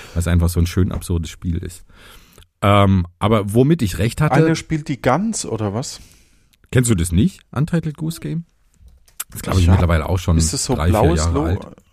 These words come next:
Speaker 2: gl-, blaues Logo mit
Speaker 1: Ja.
Speaker 2: so einer Gans drauf, oder?
Speaker 1: Mit so einem
Speaker 2: genau.
Speaker 1: Warnschild,
Speaker 2: Ja,
Speaker 1: ja.
Speaker 2: ja, ja.
Speaker 1: Sehr, sehr geniales Spiel, wo man einfach nur rumrennt als Gans und, und Chaos verursacht und versucht, so Aufgaben zu erfüllen.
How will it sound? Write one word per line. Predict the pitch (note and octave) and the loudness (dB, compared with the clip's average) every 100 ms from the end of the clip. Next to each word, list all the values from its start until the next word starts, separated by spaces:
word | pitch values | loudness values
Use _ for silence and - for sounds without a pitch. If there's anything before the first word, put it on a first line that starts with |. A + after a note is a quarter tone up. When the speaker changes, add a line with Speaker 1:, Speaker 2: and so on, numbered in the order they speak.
| - - | -20 -16
Speaker 2:
gl-, | - - - - _ - - | -14 -14 -16 -20 _ -20 -10
blaues | A2 C3 - - | -6 -4 -6 -6
Logo | C3+ D#3 | -6 -2
mit | C#3+ A2 | 2 4
Speaker 1:
Ja. | |
Speaker 2:
so | A2+ | 4
einer | C#3 C3 | 2 2
Gans | B2+ C3 C#3 - | -2 -4 -8 -6
drauf, | F#2+ F2+ F#2+ | -4 -4 -6
oder? | A#2+ C3+ E3+ G#3 G3 | -12 -10 -8 -10 -10
Speaker 1:
Mit | - B2 | 0 2
so | A#2 | 4
einem | G#2+ F#2+ | 4 4
Speaker 2:
genau. | |
Speaker 1:
Warnschild, | E2 B2+ - A#2 A2+ G#2 - _ | 2 0 0 2 2 -2 -14 _
Speaker 2:
Ja, | F2 | 2
Speaker 1:
ja. | F#2+ | 4
Speaker 2:
ja, | A2+ - _ _ _ - A2+ | 2 -10 _ _ _ -10 -10
ja. | - - | -8 -10
Speaker 1:
Sehr, | - G2+ G2+ | 0 4 4
sehr | F2 D#2+ E2 D#2+ D2+ E2+ | 4 4 2 2 -2 -4
geniales | D#2 D#2 C#2 D2+ D#2 - - _ - | -4 -2 -2 -4 -6 -10 -16 _ -18
Spiel, | - F2 G2+ G#2+ | -2 2 2 4
wo | |
man | F#2 F2+ | 4 4
einfach | E2+ F#2 G2+ | 2 0 2
nur | F#2 F#2+ G2 G2 - | 4 4 2 0 -2
rumrennt | F#2 F2 G2 A2+ G2+ G#2 | -4 0 0 2 0 0
als | F2 F2 - | 0 -2 0
Gans | D#2+ G#2+ - | 0 0 -2
und, | E2+ F#2 F#2 - | 2 4 4 2
und | E2 F2 | 0 0
Chaos | - F#2+ G2+ D#2+ | 0 0 0 -2
verursacht | - E2+ E2 F2 G2+ - - | -6 -4 0 2 0 -2 0
und | F2 F2 | 2 4
versucht, | F#2+ A2 G#2+ | 2 2 0
so | - | 0
Aufgaben | - F#2 - B1+ C2+ | 2 0 0 -4 -6
zu | - C#2+ | -6 -8
erfüllen. | B1+ C2+ E2 | -6 -4 -2